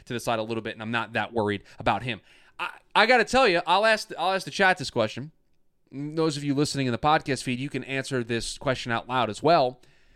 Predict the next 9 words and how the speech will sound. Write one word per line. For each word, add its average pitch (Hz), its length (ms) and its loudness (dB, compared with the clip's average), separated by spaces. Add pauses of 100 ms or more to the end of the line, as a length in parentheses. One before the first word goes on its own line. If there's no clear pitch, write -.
(520)
Doesn't 208 300 2
it 214 80 -2
feel 202 180 4
like 202 160 4
Jordan 180 240 6
Addison 190 440 4
is 147 220 -2
just 165 300 0
falling 175 680 0